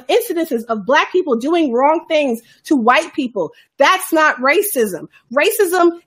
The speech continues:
in America in particular is a very particular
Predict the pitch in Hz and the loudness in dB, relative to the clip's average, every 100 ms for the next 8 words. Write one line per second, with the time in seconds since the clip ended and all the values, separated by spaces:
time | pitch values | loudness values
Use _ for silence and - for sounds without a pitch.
0 | - 392 415 359 415 427 415 - 277 330 | 0 2 4 2 4 2 2 0 0 -2
1 | 370 403 392 240 302 349 285 214 349 392 | -2 -2 0 -2 -2 -4 -6 -4 -2 2
2 | 403 403 359 - - 403 - 349 233 - | 2 0 -4 -6 -4 -4 0 2 2 0